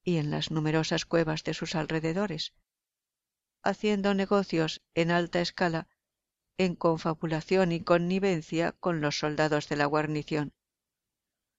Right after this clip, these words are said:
Despertóse al fin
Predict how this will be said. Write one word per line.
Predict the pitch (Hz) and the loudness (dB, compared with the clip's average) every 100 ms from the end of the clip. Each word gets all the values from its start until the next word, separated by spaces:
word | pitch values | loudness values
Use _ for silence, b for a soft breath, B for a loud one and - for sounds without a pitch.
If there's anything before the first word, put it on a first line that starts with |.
| _ _ _ _ _ _ _ _ _ _ _ _ _ _ _ _ _ _ _ | _ _ _ _ _ _ _ _ _ _ _ _ _ _ _ _ _ _ _
Despertóse | - 208 - 202 196 - 254 - 151 | -4 -2 0 -2 0 -2 -2 0 0
al | 151 | 0
fin | - 170 165 156 | -2 -2 -2 -2